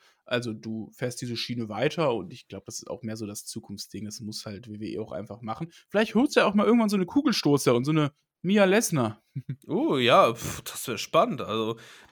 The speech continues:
Speaker 2: ich würd die schon gerne mal sehen. Im Ring.
Speaker 1: Ja. <laughs>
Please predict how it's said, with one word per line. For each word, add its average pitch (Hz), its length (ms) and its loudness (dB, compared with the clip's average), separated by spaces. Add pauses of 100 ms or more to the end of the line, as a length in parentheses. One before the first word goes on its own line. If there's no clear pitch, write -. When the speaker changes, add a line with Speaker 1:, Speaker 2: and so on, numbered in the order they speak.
(100)
Speaker 2:
ich - 180 -14
würd 113 140 -10
die 123 40 -8
schon 139 260 -6
gerne 202 220 -2
mal 214 160 -4
sehen. 240 380 -10 (360)
Im 131 160 -6
Ring. 107 320 -6 (1040)
Speaker 1:
Ja. 127 140 -2 (380)
<laughs> 214 100 0